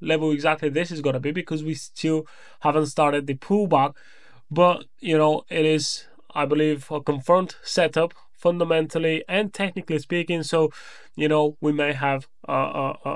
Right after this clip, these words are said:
a much higher chance of winning, uh, such an idea. So when you're trading crypto through leverage, you know, um, on a C F D platform, it means that you need to find the best entry opportunity.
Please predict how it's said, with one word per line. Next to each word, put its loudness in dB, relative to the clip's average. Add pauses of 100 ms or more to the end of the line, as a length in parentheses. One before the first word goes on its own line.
a -4
much -4
higher -2
chance -6
of -8
winning, 0 (360)
uh, -6
such -8
an -4
idea. -2 (440)
So 0 (160)
when 0
you're 0
trading 2
crypto -6 (100)
through -2
leverage, -2 (160)
you -2
know, -2 (140)
um, -2
on -4
a 0
C -2
F -4
D -6
platform, -2 (120)
it -6
means -2
that 0
you -2
need -2
to -8
find -4 (140)
the 2
best -2
entry -4
opportunity. -6